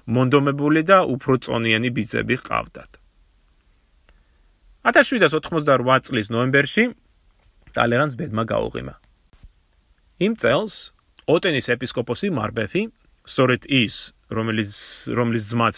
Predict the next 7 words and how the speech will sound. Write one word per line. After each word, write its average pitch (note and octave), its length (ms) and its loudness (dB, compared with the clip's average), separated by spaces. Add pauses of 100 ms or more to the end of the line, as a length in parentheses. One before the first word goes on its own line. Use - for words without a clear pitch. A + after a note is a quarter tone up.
ნაპოლეონის A2+ 420 -2
დედას, A2 380 -2
ლეტიციას A2+ 560 -2
ეფარცქვალებოდა A2+ 800 0
და A2 100 2 (580)
რომლის D3 440 4
წყალობით B2+ 420 2